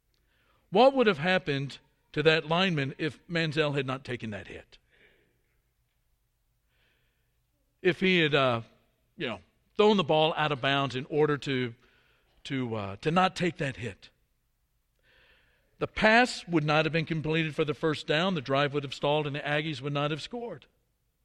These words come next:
And the lineman would have suffered the wrath of a coach and possibly been benched. But because Manziel was willing to take the hit, he saved the lineman from bearing the brunt of the coach's wrath,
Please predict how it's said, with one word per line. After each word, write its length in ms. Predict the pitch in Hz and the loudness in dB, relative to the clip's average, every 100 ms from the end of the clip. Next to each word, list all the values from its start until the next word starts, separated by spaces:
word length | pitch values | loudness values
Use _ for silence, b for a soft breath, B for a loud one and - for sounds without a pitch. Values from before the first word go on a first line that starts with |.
| _ _ _ _ b b b b | _ _ _ _ b b b b
And 160 | 185 | 2
the 80 | 185 | 4
lineman 720 | 180 220 294 294 160 143 170 165 | 4 6 6 4 0 0 -2 -2
would 160 | 170 | 0
have 100 | 160 | 0
suffered 480 | - - 208 214 170 | -2 2 4 2 0
the 100 | 151 | -2
wrath 580 | 147 165 202 165 147 - | 0 2 4 4 2 0
of 180 | 170 139 | -4 -4
a 40 | |
coach 680 | - 208 202 147 - - - _ _ _ _ _ _ _ _ _ - | -2 0 2 2 -2 -10 -12 _ _ _ _ _ _ _ _ _ -16
and 140 | 123 | -2
possibly 480 | 175 185 170 147 147 | 4 4 2 -6 -6
been 220 | 131 123 | -6 -8
benched. 520 | 104 98 85 - _ _ _ _ _ _ _ _ _ _ _ _ _ _ _ _ _ _ _ _ _ _ _ _ | -10 -14 -12 -16 _ _ _ _ _ _ _ _ _ _ _ _ _ _ _ _ _ _ _ _ _ _ _ _
But 100 | 165 | 0
because 300 | 180 180 151 | 4 4 4
Manziel 560 | 196 190 143 175 220 226 | 2 2 4 6 6 4
was 180 | 196 | 2
willing 260 | 156 185 185 | 2 0 0
to 80 | 143 | -2
take 320 | - 175 208 | 0 0 0
the 120 | 175 | -2
hit, 260 | 113 113 156 B B B | 0 -2 -2 B B B
he 120 | 185 | -4
saved 520 | - - 226 269 277 | -4 4 6 6 4
the 80 | 254 | 2
lineman 480 | 202 180 185 180 175 | 4 2 4 2 0
from 220 | - 147 | -2 -4
bearing 420 | 123 160 190 202 | 2 2 4 2
the 80 | 165 | -2
brunt 420 | 127 156 165 175 180 | -2 0 2 0 -4
of 140 | 139 | -6
the 80 | 135 | -6
coach's 480 | - 175 170 160 143 | -2 -2 -2 -8 -4
wrath, 280 | 147 143 | -4 -4